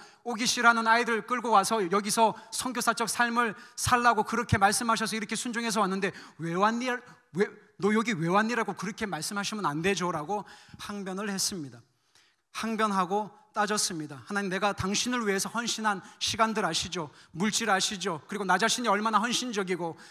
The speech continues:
제가 얼마나 주님을 사랑하고 당신을 향한 그 열심이 얼마나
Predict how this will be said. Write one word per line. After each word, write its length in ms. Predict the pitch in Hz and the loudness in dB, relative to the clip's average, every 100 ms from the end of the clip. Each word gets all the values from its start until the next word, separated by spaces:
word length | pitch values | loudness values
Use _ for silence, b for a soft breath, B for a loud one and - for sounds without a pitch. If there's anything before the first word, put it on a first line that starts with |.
| B | B
제가 200 | - 196 | 0 2
얼마나 260 | 220 240 226 | 4 2 2
주님을 320 | 220 240 226 | -2 -2 -2
사랑하고 580 | 226 226 214 208 185 B B B | 0 0 0 -2 -6 B B B
당신을 360 | - 214 254 226 | 0 0 0 0
향한 220 | 226 220 | 2 2
그 140 | 233 | 0
열심이 300 | 208 202 240 | -2 -2 0
얼마나 340 | 214 226 233 | 0 2 0